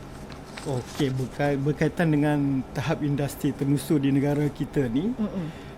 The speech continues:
Speaker 1: ah, sejak kebelakangan ni lah, alhamdulillah,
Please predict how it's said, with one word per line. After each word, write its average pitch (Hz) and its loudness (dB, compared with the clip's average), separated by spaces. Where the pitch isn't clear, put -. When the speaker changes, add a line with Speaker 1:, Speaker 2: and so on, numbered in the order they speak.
Speaker 1:
ah, 139 2
sejak 139 0
kebelakangan 143 2
ni 143 4
lah, 151 0
alhamdulillah, 151 4